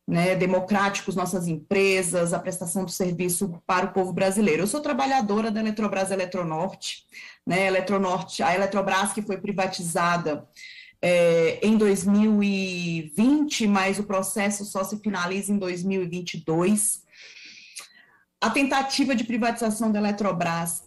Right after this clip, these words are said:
ela se inicia, tão logo se dá o golpe, né, ainda com o governo Temer,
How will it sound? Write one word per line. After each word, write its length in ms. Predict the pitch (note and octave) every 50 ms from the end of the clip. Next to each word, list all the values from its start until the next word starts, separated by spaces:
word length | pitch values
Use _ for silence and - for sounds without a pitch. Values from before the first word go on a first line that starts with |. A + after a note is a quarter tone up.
| _
ela 220 | - - G#3+ A3 G#3+
se 200 | G#3+ - - A#3+
inicia, 840 | A#3 A#3 A3 G#3 - - - - - F#3+ F3 F3 E3 D#3 D#3 D#3 - _ _ _
tão 200 | - C4+ C#4 C4+
logo 260 | A#3 A#3 A#3+ G#3+ A#3
se 140 | - - G#3+
dá 120 | - F#3
o 140 | F#3 F#3 F3
golpe, 480 | E3 E3+ E3+ E3+ F3+ F3 - - - - _ _
né, 200 | - F3 E3+ F#3 F#3+
ainda 340 | F3 F3 F3 G3 A3 G#3+ G#3
com 120 | G#3 G#3+
o 40 | G3+
governo 400 | F#3+ F#3 F3 E3+ F3+ F3+ F3 E3+
Temer, 560 | E3+ - - F3 F3 F#3 G3 G3 G#3 G#3 G#3